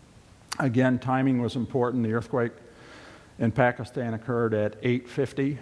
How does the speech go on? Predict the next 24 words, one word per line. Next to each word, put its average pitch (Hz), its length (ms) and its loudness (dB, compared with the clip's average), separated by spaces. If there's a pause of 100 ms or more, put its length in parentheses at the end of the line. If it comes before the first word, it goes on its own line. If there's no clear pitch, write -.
(200)
in 123 80 0
the 113 60 2
morning 123 500 2
on 107 140 -4
Saturday, 123 520 0
which 110 240 -4
is 98 100 -4
a 117 80 2
school 131 420 0
day 98 340 0 (100)
in 101 100 -4
Pakistan. 101 800 -4 (480)
So 110 380 0
an 107 140 -2
un-, 117 320 0 (920)
an 113 260 0 (140)
unusually 127 540 4
high 123 280 2
number 113 260 -2
of 104 120 -6
children, 107 400 -2
again, 107 400 0
were 104 100 -4
killed, 113 500 -2